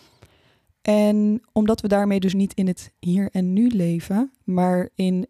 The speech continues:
de toekomst of in het verleden, is het moeilijk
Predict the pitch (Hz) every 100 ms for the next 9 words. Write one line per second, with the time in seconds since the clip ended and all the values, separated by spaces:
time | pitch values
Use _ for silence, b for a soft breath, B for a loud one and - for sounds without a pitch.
0 | - 185 - - 208 190 - 190 196 175
1 | - 185 185 233 220 175 226 - b b
2 | b b b _ _ 220 220 - 170 175
3 | 196 269 208 170 185 - -